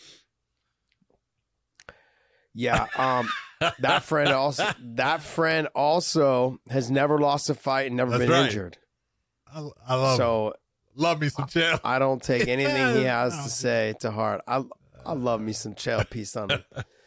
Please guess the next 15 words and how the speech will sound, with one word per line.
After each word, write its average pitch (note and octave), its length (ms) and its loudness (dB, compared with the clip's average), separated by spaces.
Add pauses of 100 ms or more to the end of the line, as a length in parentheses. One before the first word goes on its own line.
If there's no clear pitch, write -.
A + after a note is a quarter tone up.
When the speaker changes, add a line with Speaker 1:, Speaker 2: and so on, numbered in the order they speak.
(300)
Speaker 1:
He's B2+ 220 -4
funny, A2 300 0
Speaker 2:
I G#2 40 -4
know. G2+ 60 -6
Speaker 1:
man. F#2+ 240 -6 (240)
But D3 120 0
I F3 60 4
would F3 140 4
say, F#3 240 2
I'd F#3+ 200 2
probably E3 240 4
say, D#3+ 160 2
like, C#3 140 2
a C3 80 -2
Sambo A#2+ 440 -2